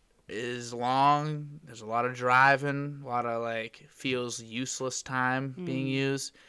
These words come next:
Speaker 1: It's very much, uh, the,
Speaker 2: Sounds
Speaker 1: the
Speaker 2: like a book. <laughs>
Speaker 1: Yeah, it is. Are you one of those people that thinks the books are better than the movies?
Speaker 2: Yeah. <laughs> I just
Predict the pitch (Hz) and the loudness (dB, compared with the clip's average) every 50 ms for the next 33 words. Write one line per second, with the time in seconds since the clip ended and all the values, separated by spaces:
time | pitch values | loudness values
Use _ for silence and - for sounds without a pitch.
0 | _ _ _ _ _ - 127 120 - 127 131 139 143 143 139 131 - - - - | _ _ _ _ _ -14 -10 -6 -2 0 2 2 2 0 0 -2 -4 -6 -12 -14
1 | _ _ - 131 123 117 117 113 107 107 110 - - - - - 190 240 233 - | _ _ -6 -4 -4 -2 -4 -4 -6 -6 -8 -8 -10 -12 -8 -6 -4 -2 -2 -2
2 | 190 160 - 160 - 160 - - - - - - - - - - - - - 160 | -4 -4 -6 -6 -6 -8 -14 -16 -18 -16 -16 -14 -14 -16 -18 -18 -10 -4 2 4
3 | 170 160 143 - - - - - - - _ - - - - _ - - 143 131 | 4 4 4 2 0 -2 -4 -8 -14 -18 _ -20 -20 -20 -20 _ -4 -2 0 0
4 | 123 113 110 - - - 147 175 208 226 233 220 - 202 190 190 180 156 - _ | 0 -2 -2 -4 -2 0 2 4 4 4 2 2 2 4 6 6 6 4 0 _
5 | - 147 135 127 - _ _ _ _ _ - 143 139 - - 170 151 - _ _ | 2 2 2 2 -2 _ _ _ _ _ -10 -10 -8 -8 -8 -10 -10 -12 _ _
6 | - 120 120 120 - - 120 107 110 110 110 107 113 110 113 113 113 120 185 180 | -6 -6 -6 -6 -8 -10 -10 -8 -8 -10 -10 -10 -12 -10 -10 -10 -8 -6 -4 -2
7 | 170 156 151 175 180 240 294 311 - - - - - - - - - - - - | -2 0 0 2 4 4 4 4 2 -2 -8 -12 -12 -14 -14 -16 -20 -20 -10 -6
8 | - 453 - - - 571 - - - 523 - - _ - 539 - _ - - - | -6 -6 -4 -2 0 0 0 0 0 -4 -4 -4 _ -6 -6 -6 _ -8 -4 -2
9 | 339 330 302 285 254 - _ - 214 214 220 233 294 440 427 - | -2 -2 -2 -2 -4 0 _ 8 10 10 10 8 4 0 -2 -4